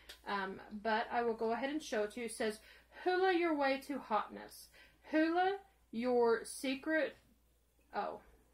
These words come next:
that's in Spanish. I can't say that. <laughs> Okay. Very pretty.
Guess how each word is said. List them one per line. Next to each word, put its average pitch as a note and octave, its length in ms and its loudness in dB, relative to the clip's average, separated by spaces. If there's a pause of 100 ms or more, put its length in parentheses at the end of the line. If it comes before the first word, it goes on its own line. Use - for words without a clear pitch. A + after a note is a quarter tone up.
(1040)
that's G3 260 -4
in F3+ 260 -6 (640)
Spanish. - 720 -10
I E3 80 -10
can't - 380 -16
say - 140 -18 (580)
that. F#4 200 4
<laughs> A4 100 10 (960)
Okay. C4 300 0 (800)
Very G#3+ 920 0 (100)
pretty. A3+ 480 -4